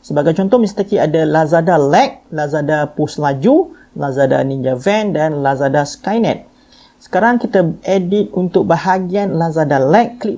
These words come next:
pada button edit di sebelah kanan, ada button pencil dan kemudian anda boleh sama ada off ataupun on.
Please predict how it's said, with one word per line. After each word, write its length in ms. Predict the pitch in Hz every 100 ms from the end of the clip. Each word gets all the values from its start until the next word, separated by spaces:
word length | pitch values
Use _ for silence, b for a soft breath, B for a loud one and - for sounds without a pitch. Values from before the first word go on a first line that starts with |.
| -
pada 160 | 165
button 480 | 160 151 151 165 160
edit 400 | 160 156 185 - -
di 80 | 156
sebelah 480 | - 139 147 143
kanan, 480 | - 170 226 160 131 -
ada 240 | 143 139
button 320 | 131 135 - 143
pencil 800 | - 131 131 - 240 277 285 B B B B -
dan 160 | 131
kemudian 720 | 131 160 214 233 147 160 247 -
anda 400 | 180 196 202 247
boleh 720 | 240 202 208 202 220 233 131 - b b
sama 560 | - 190 180 185 175
ada 320 | 170 175 196 -
off 320 | 196 208 226 -
ataupun 480 | 170 170 170 - 165 -
on. 320 | 180 131 87